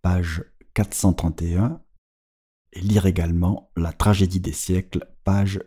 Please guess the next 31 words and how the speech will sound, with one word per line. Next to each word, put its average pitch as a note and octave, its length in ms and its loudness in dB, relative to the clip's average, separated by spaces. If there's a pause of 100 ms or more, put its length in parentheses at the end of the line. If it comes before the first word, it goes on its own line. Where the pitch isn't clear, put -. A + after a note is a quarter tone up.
(100)
six - 240 -4
cent C3 240 -2
trente-sept. - 760 -8 (1120)
Dans A#2 100 8
l'Ancien C#3+ 280 6
Testament, C#3+ 720 2 (180)
les G2 260 4
esprits C#3 320 0
des G2 140 6
morts C3+ 260 8
jouaient A2 360 2
un G2 140 4
grand A#2+ 260 4
rôle A#2 360 6
dans E2+ 160 0
la F2+ 140 2
religion F#2+ 420 4
babylonienne. F2 800 -6 (920)
Les F#2 100 6
Babyloniens C3 840 8
avaient F#2+ 240 4
cette - 220 -2
croyance A2 420 2
forte - 520 -2
en F#2+ 60 -2
la E2+ 140 0
doctrine A#2 560 4
de F2+ 140 2
l'immortalité F#2 840 4
de E2 120 -4
l'âme. G2 400 -12